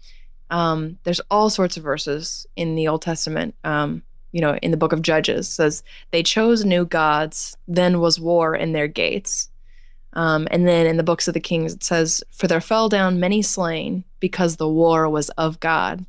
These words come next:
Um, and then in the book of Hosea, it says, "They have deeply corrupted themselves. Therefore,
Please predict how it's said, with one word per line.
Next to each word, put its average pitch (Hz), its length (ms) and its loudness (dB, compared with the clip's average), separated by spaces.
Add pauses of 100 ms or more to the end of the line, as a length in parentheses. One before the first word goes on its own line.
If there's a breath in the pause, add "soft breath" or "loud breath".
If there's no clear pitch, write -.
(800 soft breath)
Um, 165 600 -2
and 170 140 2
then 175 340 2
in 180 80 4
the 165 60 4
book 165 200 0
of 165 100 -6
Hosea, 160 520 2
it - 100 -6
says, 165 380 -2
"They 180 120 2
have 170 320 0
deeply 240 360 4
corrupted 214 480 0
themselves. 151 840 -2 (640)
Therefore, 190 580 2